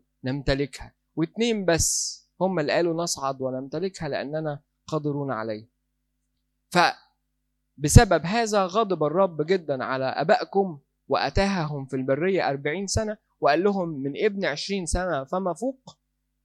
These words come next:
مش هيصعد إلى أرض كنعان ومش هيمتلكها وهيموت في البرية.'" وهو ده اللي حدث تماما مع كل الجيل القديم.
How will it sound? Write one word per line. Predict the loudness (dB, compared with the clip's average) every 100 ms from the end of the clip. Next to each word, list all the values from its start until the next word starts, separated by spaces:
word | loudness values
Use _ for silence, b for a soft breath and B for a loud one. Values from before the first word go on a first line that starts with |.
| _ _ _ _ _ _ _ 0
مش | 2 4 6
هيصعد | 6 6 0 0
إلى | 0 0
أرض | 0 -2
كنعان | -6 -4 -2 -4 -8 _
ومش | -2 0 0
هيمتلكها | 0 -2 -4 -4 -4 -6 -8 -10 _
وهيموت | 0 2 2 0 -4
في | -4
البرية.'" | 0 0 2 0
وهو | -2
ده | -4
اللي | -4
حدث | -4 -4 -4 -4
تماما | -4 0 0 -2
مع | -4 -6
كل | -6 -6 -6
الجيل | -8 -8 -6 -6 -6
القديم. | -8 -8 -10 -10 -16